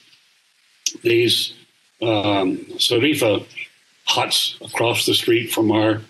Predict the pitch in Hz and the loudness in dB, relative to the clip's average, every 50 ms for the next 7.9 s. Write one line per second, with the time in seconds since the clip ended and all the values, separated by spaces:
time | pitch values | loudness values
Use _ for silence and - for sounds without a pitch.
0 | _ _ - 110 110 110 110 - - - 110 101 104 104 104 104 104 101 101 101 | _ _ 0 2 2 2 0 -2 -2 0 0 2 2 2 0 2 2 2 2 2
1 | 101 101 - - - - - 131 156 151 135 101 95 80 76 76 - - _ - | 0 -2 -4 -12 -6 -2 0 2 4 4 4 4 2 2 0 -2 -6 -12 _ -20
2 | - - - - _ - _ _ _ _ _ - 104 104 107 107 101 98 104 107 | -20 -20 -20 -20 _ -20 _ _ _ _ _ -2 0 2 2 2 2 0 -2 -4
3 | - - 104 117 139 156 - 127 131 131 123 - 107 107 104 110 120 113 110 - | -6 -2 0 0 0 2 2 2 2 2 0 0 0 2 2 2 2 2 2 2
4 | 113 110 113 104 98 98 127 120 113 - - - 104 - - _ _ - - _ | 4 4 4 4 4 4 2 2 2 2 0 0 0 -2 -6 _ _ -20 -20 _
5 | _ _ _ _ _ _ _ _ _ _ - 101 95 98 95 98 95 92 90 - | _ _ _ _ _ _ _ _ _ _ -4 -2 0 2 2 2 2 2 2 0
6 | - - - - - 110 107 107 107 104 98 101 - - - 98 101 101 101 104 | -2 -6 -10 -10 -6 -2 0 2 2 2 0 -2 -2 -4 -2 0 2 2 4 4
7 | 107 117 110 - 107 98 104 101 - - 123 110 104 90 - - 90 - | 4 2 2 2 2 2 2 2 2 4 4 4 4 2 2 0 -2 -2